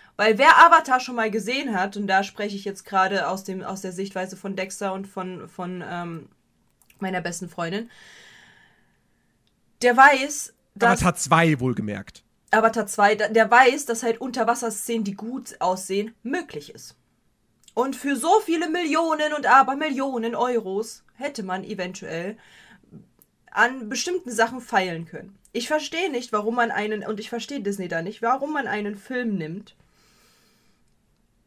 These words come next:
Speaker 1: und den dann einfach in beschissener hinrotzt. Aber Hauptsache, da sind echte Menschen dabei. Ich verstehe es nicht. Denn im Grunde
Speaker 2: Also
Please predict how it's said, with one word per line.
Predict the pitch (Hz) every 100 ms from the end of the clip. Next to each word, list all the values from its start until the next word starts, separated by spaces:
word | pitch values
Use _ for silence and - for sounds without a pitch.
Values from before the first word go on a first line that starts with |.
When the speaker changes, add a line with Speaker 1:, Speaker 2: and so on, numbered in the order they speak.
| _ _ _ _ _ _ _ _ _ -
Speaker 1:
und | 262 247
den | 285 302
dann | 277 262
einfach | 233 254 262 -
in | 240 262 214
beschissener | - - 349 - 269 247
hinrotzt. | 247 220 196 143 - - - _ _ _ _ _ _ _ _ _ _ _
Aber | 208 339 269
Hauptsache, | 320 - 285 302
da | 254
sind | 294 240
echte | 233 254 226
Menschen | 190 175 - 147
dabei. | 147 147 147 175 - - -
Ich | 247
verstehe | 311 302 - 330 -
es | - 139
nicht. | 117 - _ _ _ _ _ _ _ _ _ _ _ _ _ - -
Denn | 220 226 240
im | 240 240
Grunde | 226 285 370 269 254 302
Speaker 2:
Also | 196 214